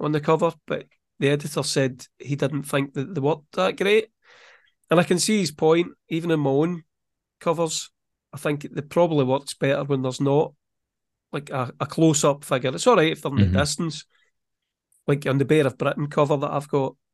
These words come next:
Speaker 1: they're in the distance. I think that's kind of a bit more atmospheric than somebody.
Speaker 2: Yeah.
Speaker 1: And also,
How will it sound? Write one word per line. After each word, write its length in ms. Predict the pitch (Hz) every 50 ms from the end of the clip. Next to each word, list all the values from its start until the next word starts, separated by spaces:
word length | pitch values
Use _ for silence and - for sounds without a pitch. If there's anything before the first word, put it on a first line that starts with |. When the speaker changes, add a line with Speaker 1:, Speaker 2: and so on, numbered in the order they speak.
| _ _ _ -
Speaker 1:
they're 160 | - 131 127
in 80 | 127 127
the 80 | 127
distance. 420 | 127 - 135 135 - - 147 143 -
I 60 | 143
think 200 | 147 170 165 143
that's 280 | 139 127 139 - - -
kind 180 | - 147 135
of 120 | 131 127 - _ -
a 40 | 135
bit 140 | 139 143 -
more 200 | 151 131 131 135
atmospheric 640 | 131 143 139 135 - - - 131 127 139 143 143
than 240 | - 135 123 120 - _ _ _ _ - _ _ _ _ _ _ _ _ -
somebody. 460 | - - 160 143 139 139 139 - -
Speaker 2:
Yeah. 60 | 117 - _ _ -
Speaker 1:
And 160 | - 143 156
also, 520 | 160 175 180 156 - - 165 147 139 131